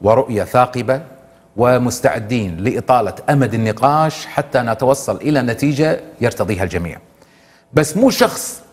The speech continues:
فاسد إلكترونيا يضرب في أعراض الناس وفي سمعة الناس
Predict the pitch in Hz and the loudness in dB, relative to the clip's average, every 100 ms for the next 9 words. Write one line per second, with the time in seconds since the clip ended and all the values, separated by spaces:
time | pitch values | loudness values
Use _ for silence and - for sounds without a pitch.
0 | _ _ - 165 165 143 95 - - _ | _ _ 2 4 4 -2 -8 -10 -20 _
1 | _ - 120 - 117 117 131 117 80 - | _ -2 -2 0 0 2 2 2 -2 -10
2 | - _ _ _ _ - 262 262 165 101 | -20 _ _ _ _ 2 4 4 2 -4
3 | - - _ _ _ _ - 127 120 - | -10 -20 _ _ _ _ -2 2 2 2
4 | 117 117 160 143 131 135 120 - - - | 2 4 2 4 2 2 0 -4 -10 -14
5 | _ _ _ - 120 131 143 165 147 139 | _ _ _ -2 -2 0 0 2 2 2
6 | 139 131 139 143 - - | 2 2 4 2 -4 -16